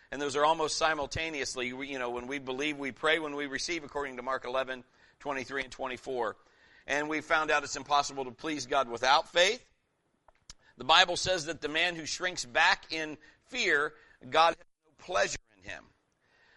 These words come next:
Now, and I, and I asked myself why, and listen to this,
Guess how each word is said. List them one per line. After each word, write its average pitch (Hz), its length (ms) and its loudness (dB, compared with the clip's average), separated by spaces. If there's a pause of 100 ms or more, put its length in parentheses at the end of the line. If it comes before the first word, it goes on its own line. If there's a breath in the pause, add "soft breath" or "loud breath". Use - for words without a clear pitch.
(100)
Now, 139 220 4 (100)
and 147 80 2
I, 147 140 4 (140)
and 147 120 0
I 147 140 4
asked - 180 -2 (320)
myself 156 320 -2
why, 147 380 6
and 123 160 -2
listen 185 300 -2
to 135 60 0
this, 120 160 -2